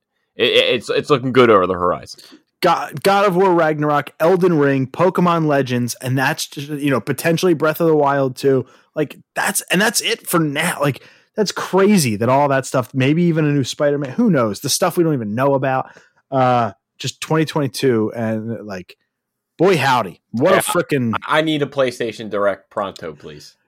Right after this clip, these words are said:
Speaker 2: Yeah, I think we'll get a State of Play in July. I'm pretty confident in that. If not August, I think we'll get our next Direct in September, maybe October.
Speaker 1: Oh, and we got
Speaker 2: but
Speaker 1: Batman twenty twenty-two, so.
Speaker 2: Bat-, oh, yeah, that's it. Gotham Knights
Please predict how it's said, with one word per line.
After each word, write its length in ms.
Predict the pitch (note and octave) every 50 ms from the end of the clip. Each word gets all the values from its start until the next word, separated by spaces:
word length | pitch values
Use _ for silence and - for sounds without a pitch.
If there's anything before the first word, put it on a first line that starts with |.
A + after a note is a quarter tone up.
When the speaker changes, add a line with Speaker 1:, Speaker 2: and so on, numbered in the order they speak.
| _
Speaker 2:
Yeah, 260 | - D3 E3+ F3 E3+
I 60 | E3 D#3+
think 200 | - F3+ F3+ F#3+
we'll 120 | A3 G#3
get 100 | G3 G3+
a 80 | F#3+ E3
State 220 | - F#3+ F3 E3+
of 80 | E3 -
Play 180 | - E3 D#3
in 80 | D#3 D#3
July. 480 | C#3 D3 B2+ G2 F#2 F#2+ F#2+ F#2+ G2 -
I'm 220 | - A2 G#2+ G#2+ - -
pretty 260 | - - E3 E3+ D#3
confident 440 | C#3+ - A#2 G#2+ G#2 - A2 F#2+ G#2
in 60 | G#2+
that. 180 | A2 G#2+ G#2+ F#2+
If 160 | B2 B2+ B2+
not 180 | D3 C#3 B2+ - -
August, 460 | - G#2 G#2+ G#2 G#2 G#2+ - - -
I 80 | - A#2
think 200 | - C3+ B2+ -
we'll 100 | C3 A#2+
get 120 | B2 A#2+
our 140 | A2+ A2 A2
next 280 | A#2+ B2 - - - -
Direct 360 | C3 A#2+ A2+ A2 - - A#2
in 60 | G#2+
September, 600 | - - A2 - - A#2+ A#2 A2+ A2 A2 A2 A2
maybe 880 | G2 A2 D3+ E3+ F#3+ G#3 G3+ G#3 G#3 A3 A3+ A3 A3 F#3 F#3 F#3 E3 -
October. 300 | B2 C3 B2+ D#3+ F3 F3
Speaker 1:
Oh, 20 |
and 80 | E3 E3
we 60 | G3+
got 160 | F#3+ E3 -
Speaker 2:
but 100 | - -
Speaker 1:
Batman 300 | G#3 G#3+ F#3+ E3 G#2+ F#2
twenty 260 | - - G#2 F#2+ F#2
twenty-two, 560 | F2 - G2+ F#2+ F#2 F2 - - E2+ D#2+ E2 - -
so. 320 | - F2 E2+ E2+ - -
Speaker 2:
Bat-, 200 | - D3+ D3+ D3 -
oh, 240 | F#3 F#3+ G3+ G#3 G#3+
yeah, 80 | F#3+ D#3
that's 220 | D#3+ D#3+ - -
it. 160 | D3 C3 -
Gotham 320 | D#3+ D3 D3 D3 - D#3 D3+
Knights 180 | D3 C3+ -